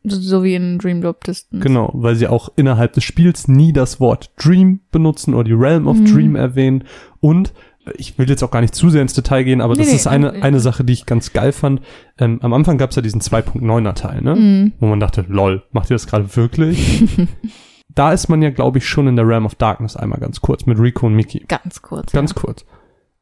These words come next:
Speaker 2: Und in dieser Passage hat Rico andere Haare als in der, als im restlichen Spiel.
Speaker 1: Als ob.
Speaker 2: Ja,
Speaker 1: Du
Speaker 2: das,
Speaker 1: lügst doch.
Speaker 2: das ist wie,
Speaker 1: Show me.
Speaker 2: das ist wie,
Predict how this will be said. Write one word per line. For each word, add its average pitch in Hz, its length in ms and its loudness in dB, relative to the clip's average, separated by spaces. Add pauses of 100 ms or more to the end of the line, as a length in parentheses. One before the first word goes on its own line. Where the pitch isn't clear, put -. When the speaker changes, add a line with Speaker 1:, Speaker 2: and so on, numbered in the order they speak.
(100)
Speaker 2:
Und 123 100 2
in 110 140 4
dieser 196 240 4
Passage 123 760 0
hat 127 160 0
Rico 131 480 0
andere 165 420 0
Haare 117 440 0
als - 400 -4 (160)
in 127 160 4
der, 117 520 0
als 139 120 0
im 127 120 2
restlichen 123 460 -2
Spiel. - 380 -6
Speaker 1:
Als - 280 -10
ob. - 260 -6
Speaker 2:
Ja, 147 220 0 (200)
Speaker 1:
Du 202 100 0
Speaker 2:
das, 208 100 4
Speaker 1:
lügst - 200 -2
doch. 160 140 -2
Speaker 2:
das 131 140 2
ist 131 320 0
wie, 185 180 4
Speaker 1:
Show 202 240 0
me. 175 140 0
Speaker 2:
das 156 160 0
ist 147 200 -2
wie, 202 200 4